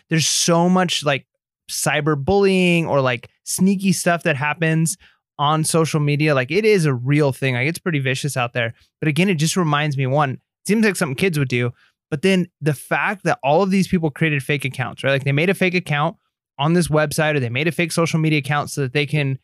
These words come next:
basically troll back. And the F B I was able to find out this is you based off your I P address, based off of, you know, other text messages. So you can think that you can get away with something by, like,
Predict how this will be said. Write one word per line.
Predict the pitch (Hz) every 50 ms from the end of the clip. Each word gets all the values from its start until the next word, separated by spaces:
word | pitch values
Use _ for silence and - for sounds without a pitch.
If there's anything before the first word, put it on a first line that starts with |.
| _ _ _
basically | - 170 170 - - 160 135
troll | - - - - 160 160 160 151
back. | 135 147 143 135 120 127 156 - _ - _ _ _ _ _ _ _ _ _ -
And | 156 160 156 156 156 156 156 151 143 - _ _ _ _ _ _ -
the | 143 156 175
F | 196 185 -
B | 180
I | 170 170 175
was | 165 156 143
able | 160 147 151 143
to |
find | 135 - 156 151 151
out | 151 139 127
this | 143 139 -
is | 151 143 135
you | 127 127 107
based | 107 101 135 135 131 -
off | 147 131
your | 147 143
I | 143 139 135
P | - 156 151
address, | 143 143 131 143 139 135 131
based | - 143 139 135 -
off | 139 139 - -
of, | 139 135 131 - _ _ _ _ _ _ _
you | - 156
know, | 151 143
other | - 147 156 160
text | 135 - 139 151 147 - 151
messages. | 151 147 139 - 143 143 147 135 - _ _ _ _ _
So | - -
you | 160 160 175 240 285
can | 392 359 247
think | 175 - 175 185 214 190
that | 180 -
you | - 165 165
can | 170 165 156
get | 147 160
away | 156 131 127 127 139
with | 147 160 156
something | - 165 160 160 151 170 165 160
by, | 151 135 127
like, | 127 123 117 113 - -